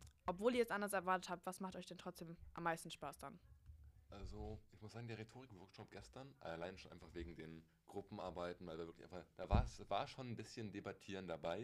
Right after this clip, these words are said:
Speaker 2: in gewisser Weise. Es ging mehr ins Praktische, es war jetzt nicht einfach nur noch, okay, wir recherchieren, wir schreiben uns Sachen auf.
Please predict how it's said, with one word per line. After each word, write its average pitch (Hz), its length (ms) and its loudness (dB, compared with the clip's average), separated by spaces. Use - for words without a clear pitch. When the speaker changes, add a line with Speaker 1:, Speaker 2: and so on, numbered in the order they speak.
Speaker 2:
in 107 100 -8
gewisser 101 400 -6
Weise. 104 380 -4
Es - 160 -10
ging 92 160 -8
mehr 92 160 -2
ins - 180 -14
Praktische, 110 460 -10
es - 120 -10
war 82 120 -4
jetzt 80 120 -8
nicht 87 120 -10
einfach 82 240 -10
nur 80 160 -6
noch, 78 180 4
okay, 98 200 -2
wir 92 140 0
recherchieren, 95 800 -2
wir 90 80 -8
schreiben 82 280 -6
uns 82 140 -8
Sachen 92 300 -4
auf. 95 280 -6